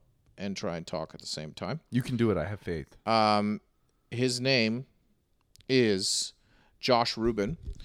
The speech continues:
Speaker 1: and, uh,
Speaker 2: Any relation to Paul?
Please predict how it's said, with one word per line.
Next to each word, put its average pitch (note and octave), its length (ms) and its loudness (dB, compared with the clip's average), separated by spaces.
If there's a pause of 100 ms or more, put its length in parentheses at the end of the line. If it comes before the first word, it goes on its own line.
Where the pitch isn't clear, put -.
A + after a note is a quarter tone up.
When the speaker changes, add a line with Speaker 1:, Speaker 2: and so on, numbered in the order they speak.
(420)
Speaker 1:
and, A2 600 2 (140)
uh, G#2+ 200 4
Speaker 2:
Any A2 80 2
relation A#2 460 -2
to G#2+ 60 -6
Paul? C3 400 -2